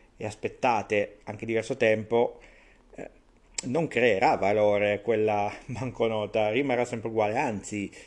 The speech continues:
se attendete diverso tempo rischierete di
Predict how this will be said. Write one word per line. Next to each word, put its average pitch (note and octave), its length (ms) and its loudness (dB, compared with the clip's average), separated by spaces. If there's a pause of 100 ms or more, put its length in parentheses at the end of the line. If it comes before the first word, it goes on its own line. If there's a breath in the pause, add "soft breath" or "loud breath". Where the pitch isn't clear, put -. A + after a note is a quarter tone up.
(140 loud breath)
se - 380 0
attendete A2+ 1000 2
diverso G#2+ 360 -2
tempo A2 540 2 (360 loud breath)
rischierete A#2 420 0
di A#2+ 380 0